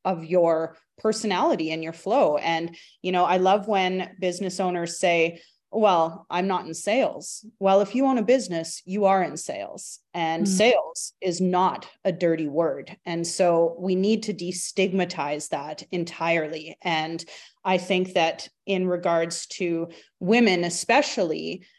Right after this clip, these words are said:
Speaker 1: we feel that ick because we're always wondering what other people are thinking and how we'll be perceived. And I think if we can start taking away some of that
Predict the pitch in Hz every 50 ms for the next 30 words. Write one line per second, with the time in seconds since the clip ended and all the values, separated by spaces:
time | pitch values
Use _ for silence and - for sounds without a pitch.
0 | _ _ - - 196 196 196 - - 233 247 294 311 262 196 156 139 139 - -
1 | - 185 165 147 - - - - - 185 170 196 175 175 - - 190 180 175 175
2 | 180 180 180 190 190 202 220 247 233 226 220 - 196 202 226 220 196 165 156 156
3 | 151 147 147 165 156 151 - - - - _ _ _ _ _ _ _ _ _ _
4 | _ - 214 226 220 214 214 - - 226 220 208 185 175 170 170 - 185 190 208
5 | 196 185 165 151 147 151 175 170 - 185 180 196 202 196 190 180 180 185 190 190
6 | 185 185 - 170 156 - - - 196 214 214 175 - - 165 - - - - -
7 | 175 165 160 165 165 170 - 190 202 196 220 190 190 196 190 185 - 196 175 180
8 | - - - 190 185 190 170 180 - - - _ _ - - 190 196 214 202 -
9 | 240 240 226 202 175 160 151 170 175 185 196 170 143 113 113 131 190 - _ _
10 | _ _ _ _ _ _ _ - - - - 202 196 208 202 190 180 180 - 165
11 | 160 160 143 - - - - -